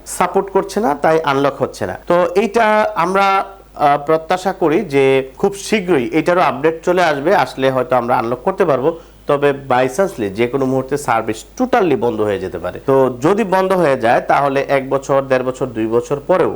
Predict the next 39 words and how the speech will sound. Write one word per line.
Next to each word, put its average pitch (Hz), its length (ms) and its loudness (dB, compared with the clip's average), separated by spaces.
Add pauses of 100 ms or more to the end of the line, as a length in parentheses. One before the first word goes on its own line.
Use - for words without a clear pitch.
(140)
অনেক 110 220 0
সময় 104 180 -4 (200)
এই 104 140 -2
সার্ভিসগুলো 98 420 -4 (100)
আবার 107 240 0
পুনরায় 107 420 -2
চালু 98 240 -2
হয়। 90 120 -4 (120)
হ্যাঁ, 165 160 0 (140)
তো 156 60 4 (240)
এই 202 120 2
ক্ষেত্রে 220 300 0 (140)
আপনি - 160 -2 (120)
আবার 156 200 2 (160)
লং 143 100 2 (140)
টাইমের 143 280 2
একটা 147 160 0 (220)
ঝামেলায় 143 420 0
পড়ে 127 220 2
যাবেন। 127 180 2 (100)
আর 117 60 0 (120)
যেহেতু 208 300 2 (180)
এখন 170 180 -2 (220)
খুবই 208 240 0 (120)
কম 175 200 2
মূল্যে 170 280 2 (260)
iPhone-গুলো 135 360 0
আনলক 123 300 -2
হচ্ছে, 135 220 -2 (240)
যেমন 147 180 2 (100)
যে 170 80 4 (200)
iPhone-গুলো 175 460 0
আমরা 151 140 -2 (180)
দশ 170 180 0
হাজার, 175 160 0 (120)
বারো 151 220 2
হাজার 151 220 0 (240)
টাকায় 151 240 0 (100)
আনলক 160 220 2